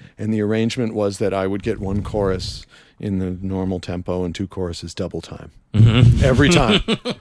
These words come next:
Speaker 1: It's like, not
Speaker 2: But you
Speaker 1: like,
Speaker 2: found a way
Speaker 1: "I'm
Speaker 2: to,
Speaker 1: gonna double it." Well, I
Speaker 2: to
Speaker 1: would
Speaker 2: shape
Speaker 1: play
Speaker 2: that
Speaker 1: around
Speaker 2: into,
Speaker 1: with
Speaker 2: yeah.
Speaker 1: how do, how do I make that feel organic and natural?
Speaker 2: These are
Speaker 1: Like, I'm gonna start playing double time two bars before and make it sound like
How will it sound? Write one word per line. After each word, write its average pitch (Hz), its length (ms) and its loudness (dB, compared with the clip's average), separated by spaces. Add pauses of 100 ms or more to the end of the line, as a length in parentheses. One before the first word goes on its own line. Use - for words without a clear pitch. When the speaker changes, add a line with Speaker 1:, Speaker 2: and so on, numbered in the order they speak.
(540)
Speaker 1:
It's - 160 -12
like, 120 320 0
not 120 200 4
Speaker 2:
But 147 120 4
you 151 120 2
Speaker 1:
like, 135 140 6
Speaker 2:
found 135 120 0
a 139 60 2
way 117 160 4
Speaker 1:
"I'm 120 100 2
Speaker 2:
to, 120 80 4
Speaker 1:
gonna 117 140 4
double 113 360 0
it." 117 80 -2
Well, 127 280 2
I 113 80 2
Speaker 2:
to - 60 4
Speaker 1:
would 123 120 2
Speaker 2:
shape 113 140 2
Speaker 1:
play 147 140 6
Speaker 2:
that 139 120 6
Speaker 1:
around 139 360 4
Speaker 2:
into, 110 120 4
Speaker 1:
with 107 160 2
Speaker 2:
yeah. 190 220 -2 (200)
Speaker 1:
how 127 280 0
do, 127 120 -6
how 120 160 -2
do 117 180 2
I 110 100 2
make 110 300 -2
that 107 380 -2
feel 92 600 -6
organic 90 500 -6
and 85 160 -6
natural? - 380 -6 (100)
Speaker 2:
These 151 200 2
are - 20 4
Speaker 1:
Like, 101 240 0 (160)
I'm 101 160 -6
gonna 101 180 0
start 101 240 -2
playing 101 220 -4
double 101 240 -2
time 92 340 -4 (240)
two 131 160 0
bars 101 320 2
before 139 480 2
and 104 140 2
make 101 200 0
it 92 120 -4
sound 101 340 -2
like 85 400 -4